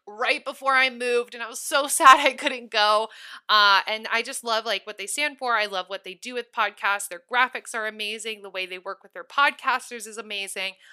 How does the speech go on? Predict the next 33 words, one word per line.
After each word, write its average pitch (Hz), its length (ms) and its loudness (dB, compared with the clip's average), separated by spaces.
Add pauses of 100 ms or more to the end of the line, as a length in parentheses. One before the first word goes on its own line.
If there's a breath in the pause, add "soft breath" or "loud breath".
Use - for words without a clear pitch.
(200 loud breath)
Uh, 180 160 0 (120)
the 214 120 -8
event 202 580 -6
I 202 160 0
heard 247 440 -2
was 247 180 -8
amazing. 226 420 -8
One 208 100 -8
of 202 80 -12
my 180 120 -6
friends 214 340 -8
went. 208 260 -6
It 190 60 -12
looked 185 220 -16
like 190 120 -16
a 175 40 -20
magical 180 400 -12
time. 185 440 -4 (300 loud breath)
And 185 160 -2
I 185 60 -6
just 220 220 -16
really 208 200 -8
resonate 185 500 -8
with 185 260 -6
the 208 80 -12
way 196 200 -10
that 208 180 -20
they 214 340 -10
do 202 180 -12
things 214 260 -16
over 135 160 -12
there. - 200 -8
So - 200 -6